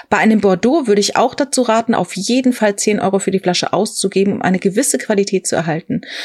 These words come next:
Man muss sich eben, eben überlegen, welche Qualität man haben und wie viel Geld man für seine Ernährung ausgeben möchte. Es ist wie bei allem im Leben, auf die richtige Balance kommt es an.“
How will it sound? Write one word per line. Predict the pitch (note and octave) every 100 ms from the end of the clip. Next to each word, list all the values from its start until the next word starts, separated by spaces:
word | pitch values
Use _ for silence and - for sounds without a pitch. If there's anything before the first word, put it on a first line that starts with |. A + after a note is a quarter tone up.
| - -
Man | F#3+
muss | A#3+ F4
sich | D#4+
eben, | B3+ A#3+ F#3 -
eben | B3+ B3+
überlegen, | A#3 G#3+ G3+ G#3+ G3+
welche | F3 F#3 B3
Qualität | - G#3 G#3 G3+
man | F3+ D#3
haben | F3 F3 A#3
und | A3+ A3+
wie |
viel | A3 A#3+
Geld | F#3+ D#3+ -
man | A3
für | -
seine | G#3 G#3+
Ernährung | - F#3+ E3+ G#3
ausgeben | A3+ A#3 - - D#3
möchte. | C3 - - C3+ - - -
Es | - G3+
ist | -
wie | C4
bei | B3+
allem | B3 C#4+ C4
im | D#3+ E3
Leben, | D#3 D3+ -
auf | F3
die | -
richtige | - D#3+ - -
Balance | G3+ A#3+ B3 A#3
kommt | - C3 -
es | -
an.“ | B2+ -